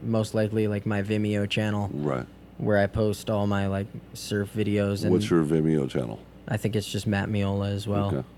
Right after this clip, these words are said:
Speaker 1: And
Speaker 2: I
Speaker 1: they
Speaker 2: kn-
Speaker 1: usually end up on most of the,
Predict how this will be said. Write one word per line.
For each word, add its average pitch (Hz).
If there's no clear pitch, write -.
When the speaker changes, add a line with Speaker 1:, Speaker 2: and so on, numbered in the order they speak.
Speaker 1:
And 101
Speaker 2:
I 98
Speaker 1:
they 117
Speaker 2:
kn- 123
Speaker 1:
usually 117
end 110
up 107
on 107
most 107
of 104
the, 98